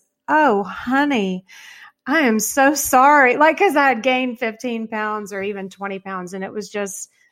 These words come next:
that was what people were focused on. So, and I don't think my story is unusual, but,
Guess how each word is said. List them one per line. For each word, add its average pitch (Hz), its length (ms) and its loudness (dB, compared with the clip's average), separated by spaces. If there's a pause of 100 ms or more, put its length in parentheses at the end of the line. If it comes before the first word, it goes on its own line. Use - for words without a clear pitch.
(160)
that 220 320 2
was 220 200 -4
what 196 260 -6
people 190 280 -10
were 175 160 -8
focused - 420 -16
on. - 180 -20 (540)
So, 285 60 2
and 269 420 0
I 294 60 0
don't 339 200 -4
think 330 160 -12
my 269 140 -4
story 240 320 -6
is 226 120 -6
unusual, 214 580 -4
but, 196 260 -4